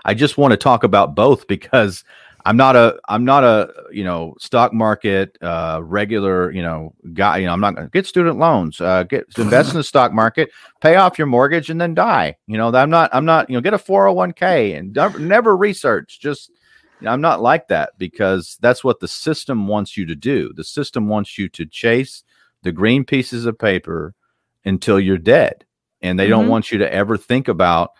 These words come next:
Speaker 1: the crimes that they've pulled off, the fraud, the manipulation. Um, it, that, that's what they want you paying attention to, something else, and you chasing that. So, uh, this show is about breaking that paradigm.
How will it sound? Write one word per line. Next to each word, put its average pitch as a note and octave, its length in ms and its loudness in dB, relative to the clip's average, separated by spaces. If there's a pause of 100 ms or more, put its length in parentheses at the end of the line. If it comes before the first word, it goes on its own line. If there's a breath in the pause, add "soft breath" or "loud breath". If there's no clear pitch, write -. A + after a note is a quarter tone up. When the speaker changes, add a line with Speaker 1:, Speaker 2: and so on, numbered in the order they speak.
(400 soft breath)
Speaker 1:
the F2+ 180 -6
crimes G#2+ 840 0
that F2 180 -8
they've F#2 260 -4
pulled G2 260 0
off, E2 340 0
the E2+ 100 -6
fraud, G2+ 720 0 (140)
the F#2 120 -10
manipulation. F#2 960 -4 (580)
Um, E2 720 -6 (560)
it, G#2 120 -6 (320)
that, G2+ 260 0
that's B2+ 220 2
what B2+ 140 2
they A2+ 100 4
want A2 220 -2
you G#2 80 -2
paying G2 300 -4
attention F2+ 440 -8
to, E2+ 500 -8 (380)
something G2+ 500 -4
else, E2 460 -4 (440)
and E2 220 -6
you F2+ 140 -4
chasing A2 540 -2
that. C2 240 -8 (200)
So, F2+ 440 -4
uh, D2+ 240 -2 (100)
this A#2 200 -4
show G2+ 280 2
is F2 120 -2
about F2+ 380 0
breaking F#2 400 -2
that F#2 180 -2
paradigm. F2+ 560 -4